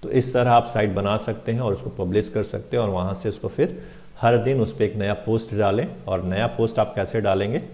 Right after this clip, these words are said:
आप यहाँ से करेंगे pages, ठीक है, Home page हो गया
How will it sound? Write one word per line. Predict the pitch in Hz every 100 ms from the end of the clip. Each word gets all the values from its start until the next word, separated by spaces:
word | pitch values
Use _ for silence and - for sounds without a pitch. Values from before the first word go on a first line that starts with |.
| - - - - -
आप | 90 -
यहाँ | 95 104
से | - 110
करेंगे | - 95 92 123 -
pages, | 95 82 78 - - - - -
ठीक | 110 -
है, | 117 - - - - - - - - - -
Home | 92 95
page | 107 95
हो | 98
गया | 98